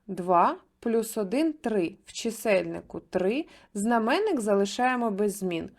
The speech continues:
три других. І тепер уже підносимо до цього степеня. Три в четвертому — це три помножити саме на себе чотири рази.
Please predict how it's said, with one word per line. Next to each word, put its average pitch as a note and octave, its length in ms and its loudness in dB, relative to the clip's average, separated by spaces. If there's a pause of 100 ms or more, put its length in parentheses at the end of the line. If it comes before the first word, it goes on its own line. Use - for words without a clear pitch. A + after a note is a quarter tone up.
(360)
три B3+ 200 0
других. F3+ 420 -6 (260)
І C4+ 100 2
тепер D#4 520 2
уже G3 260 2
підносимо A3 840 -2
до G3+ 220 -2
цього G#3 440 -4
степеня. - 640 -10 (1080)
Три C4 220 2
в - 80 -4
четвертому — F#3+ 880 -2 (340)
це - 180 -4
три E4 440 2 (380)
помножити A3+ 600 -2
саме G3 320 0
на E3+ 120 -2
себе D4+ 360 0
чотири A3+ 560 -2
рази. G3 400 -2